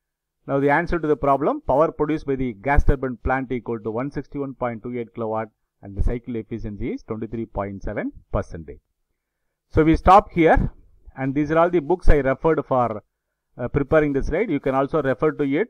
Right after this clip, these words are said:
for additional information. And, uh, I have published a book on, uh, thermal engineering. You can refer to it. There are other book available. You can refer to it for, for more information. I conclude this lecture series with the quote from Doctor Kalam. So, "Dream is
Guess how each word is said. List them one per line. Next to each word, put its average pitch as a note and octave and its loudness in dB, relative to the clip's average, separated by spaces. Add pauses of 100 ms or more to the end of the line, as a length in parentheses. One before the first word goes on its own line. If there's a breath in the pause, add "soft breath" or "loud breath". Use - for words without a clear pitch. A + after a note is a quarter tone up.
(140)
for A#2 -2
additional C3+ -6
information. C3 -2 (600)
And, B2+ -4
uh, B2 -2
I C3+ -4
have C#3+ 2
published D#3 0
a D#3 2
book C#3+ -6
on, C3+ -2
uh, G2 -8 (160)
thermal C#3 -2
engineering. C3 -4
You E3+ -8
can A#2+ -6
refer A#2+ -2
to C#3 -6
it. G3 -4 (140)
There B2+ -4
are B2 -2
other E3 -2
book D3+ -8
available. C3 -2 (220)
You - -18
can A#2+ -8
refer A#2 -6
to C3+ -8
it B2+ -10
for, A2 -8
for B2+ -6
more A#2+ -4
information. A#2+ -4 (460 soft breath)
I A2 -6
conclude D3 -2
this B2 -4
lecture A#2 -2
series C#3+ -4 (480)
with A#2+ -8
the A#2 -2
quote E3 0
from B2+ -2
Doctor A#2 -4
Kalam. C#3+ 2 (140)
So, - -4
"Dream C#3+ -2
is D3+ -6